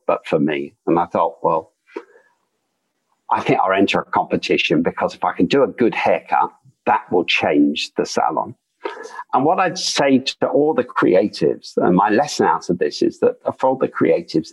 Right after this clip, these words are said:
is, is that you can change your world with a good haircut. Because I did,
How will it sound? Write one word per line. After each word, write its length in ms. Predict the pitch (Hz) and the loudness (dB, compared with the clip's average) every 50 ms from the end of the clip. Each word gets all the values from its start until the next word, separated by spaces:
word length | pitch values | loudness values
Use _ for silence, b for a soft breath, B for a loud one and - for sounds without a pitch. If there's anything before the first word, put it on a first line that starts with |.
| _ | _
is, 160 | - 104 - - | -2 0 0 -2
is 140 | 107 - - | -2 0 -2
that 140 | 113 - - | -2 -2 2
you 160 | - 117 110 - | 0 0 0 0
can 760 | - - - - 127 127 120 113 107 101 92 78 87 90 104 - _ _ _ _ _ | -2 -4 -2 0 2 2 2 2 2 2 0 -2 -2 -6 -12 -18 _ _ _ _ _
change 680 | - - - 104 92 82 76 73 78 78 - - - - _ _ _ _ _ _ _ _ | -6 -4 -2 0 0 2 0 0 -2 -4 -4 -6 -6 -8 _ _ _ _ _ _ _ _
your 520 | - 233 - 95 101 76 - 87 85 - - _ _ _ _ _ _ _ _ _ _ _ _ _ _ _ | -14 -4 0 2 2 4 2 2 0 -2 -4 _ _ _ _ _ _ _ _ _ _ _ _ _ _ _
world 640 | - 85 85 90 85 80 69 65 65 65 - - - - _ _ _ _ _ - | -4 0 0 2 2 2 2 0 -2 -4 -6 -12 -16 -18 _ _ _ _ _ -4
with 140 | 107 87 | -2 0
a 40 | 90 | 0
good 260 | 85 - 165 120 95 | -2 0 0 0 0
haircut. 540 | - - - - - - - - 80 64 64 - b b b b b b | 0 -2 -2 -2 -2 -4 -4 -4 -4 -4 -4 -6 b b b b b b
Because 320 | - - 85 - 117 107 - | -6 -6 -4 -2 -4 -2 0
I 180 | 127 120 123 | 0 0 0
did, 460 | 110 - - 143 131 117 85 - - | 0 0 2 2 2 2 0 -4 -10